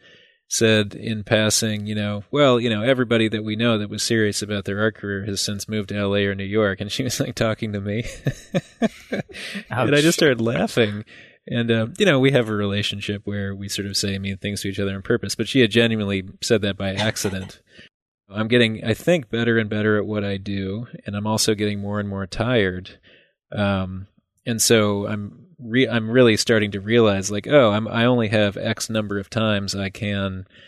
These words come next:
Speaker 1: you know, camp out for three weeks at an iron pour or something. I'm not gonna be able to do that that much longer." Um, and so, you know, I, before, when you're younger and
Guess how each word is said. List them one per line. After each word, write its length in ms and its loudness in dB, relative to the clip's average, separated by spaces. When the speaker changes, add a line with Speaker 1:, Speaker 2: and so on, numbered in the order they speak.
Speaker 1:
you 100 -6
know, 140 -2
camp 300 2
out 240 4
for 120 -4
three 220 -2
weeks 300 0
at 100 2
an 100 -4
iron 300 -4
pour 260 -4
or 60 -4
something. 340 -4
I'm 80 -6
not 160 0
gonna 120 4
be 80 0
able 140 -2
to 120 -6
do 300 0
that 220 -6
that 180 -2
much 180 -8
longer." 540 -4
Um, 540 -2
and 100 -2
so, 260 4
you 140 -6
know, 180 -4
I, 140 0
before, 400 6
when 140 4
you're 140 0
younger 640 2
and 340 -6